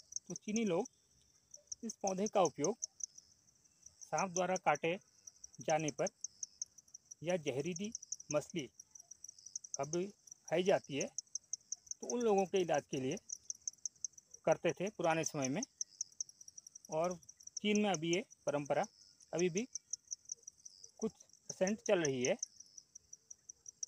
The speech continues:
इस पौधे का इस्तेमाल वियतनाम में भी किया जाता है।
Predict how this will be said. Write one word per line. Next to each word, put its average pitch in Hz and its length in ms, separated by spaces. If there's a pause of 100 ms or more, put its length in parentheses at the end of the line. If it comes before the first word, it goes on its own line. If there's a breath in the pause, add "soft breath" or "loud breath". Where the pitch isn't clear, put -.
(600)
इस 220 120
पौधे 196 280
का 208 140
इस्तेमाल 160 420 (340)
वियतनाम 156 440
में 135 160
भी 135 100 (220)
किया 156 160
जाता 117 260
है। 120 120